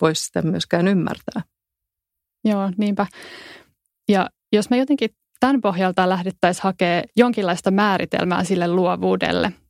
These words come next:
Speaker 2: että mistä me puhutaan, kun me puhutaan luovuudesta ja sen johtamisesta,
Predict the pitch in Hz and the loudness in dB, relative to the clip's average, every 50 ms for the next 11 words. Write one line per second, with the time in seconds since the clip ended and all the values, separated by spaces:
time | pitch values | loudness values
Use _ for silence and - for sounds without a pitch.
0 | - - 190 - 226 240 - - 254 214 190 - - 226 208 202 190 - - - | -4 -4 0 0 0 0 2 2 0 0 0 0 0 2 2 2 0 0 0 -2
1 | - 190 - - - 190 170 - - 180 190 185 - 185 185 180 185 196 190 185 | -2 -2 -2 -2 0 0 0 0 0 -2 -2 0 0 0 0 0 2 2 2 0
2 | 185 185 - - 185 - - - - 190 185 - 190 180 170 196 196 190 - - | 0 -2 -4 -4 -4 -6 -2 -2 0 0 2 0 0 0 2 0 0 0 0 -2
3 | 214 - - 196 - 202 - - - - | 0 0 0 0 -2 -4 -4 -2 -2 -2